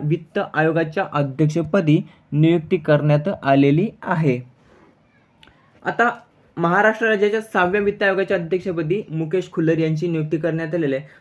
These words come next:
तर महाराष्ट्रात जो काही पाचवा वित्त आयोग आहे बघा, तर तो केव्हा संपलेला होता, त्याचा कार्यकाळ केव्हा संपला होता, तर एकतीस मार्च, केव्हा? एकतीस मार्च दोन हजार चोवीसला याचा कार्यकाळ संपला, अ, संपला होता.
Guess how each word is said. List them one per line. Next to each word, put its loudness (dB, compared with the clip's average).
तर -4
महाराष्ट्रात 0
जो 0
काही 0
पाचवा 0
वित्त -4
आयोग 0
आहे 2
बघा, 2
तर -4
तो 0
केव्हा 4
संपलेला 0
होता, 2
त्याचा -2
कार्यकाळ 0
केव्हा 4
संपला -2
होता, 2
तर -2
एकतीस -6
मार्च, 0
केव्हा? 0
एकतीस -2
मार्च 2
दोन 2
हजार 4
चोवीसला 2
याचा 2
कार्यकाळ 0
संपला, -2
अ, 2
संपला 0
होता. 2